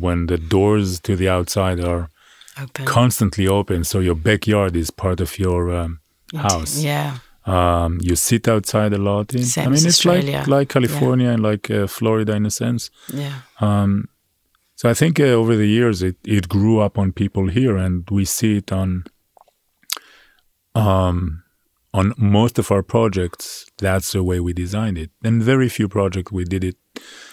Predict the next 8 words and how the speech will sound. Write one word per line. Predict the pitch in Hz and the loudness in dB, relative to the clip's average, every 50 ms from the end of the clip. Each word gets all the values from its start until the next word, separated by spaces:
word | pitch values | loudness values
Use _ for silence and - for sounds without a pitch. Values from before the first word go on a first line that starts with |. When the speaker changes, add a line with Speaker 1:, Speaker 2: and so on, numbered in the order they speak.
| - _ _ _ _ | -20 _ _ _ _
Speaker 1:
um, | 101 92 90 90 90 90 87 82 82 82 _ _ _ _ _ _ _ _ _ _ _ _ _ | -2 0 0 0 0 -2 -4 -6 -8 -12 _ _ _ _ _ _ _ _ _ _ _ _ _
that | 101 98 95 92 | -4 -4 -2 -2
the, | 98 87 - _ _ _ | -4 -8 -8 _ _ _
the | - 98 | -6 -6
kitchen | - - 101 87 - 95 92 | -4 -2 -4 -2 -2 -2 -2
is | 92 90 85 | -2 -2 -2
really, | 95 92 90 87 90 90 90 | -4 -4 -2 -2 -2 -4 -4
um, | 90 92 90 87 92 | -4 -4 -4 -6 -8